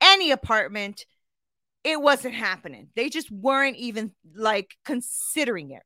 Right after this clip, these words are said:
right? Then right after I started to change my mindset,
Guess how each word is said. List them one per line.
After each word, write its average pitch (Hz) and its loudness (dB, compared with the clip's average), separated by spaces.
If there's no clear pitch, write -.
right? 220 0
Then 349 4
right 359 -2
after 370 -8
I 311 -2
started 294 -10
to 247 -18
change 339 -14
my 294 -8
mindset, 254 -12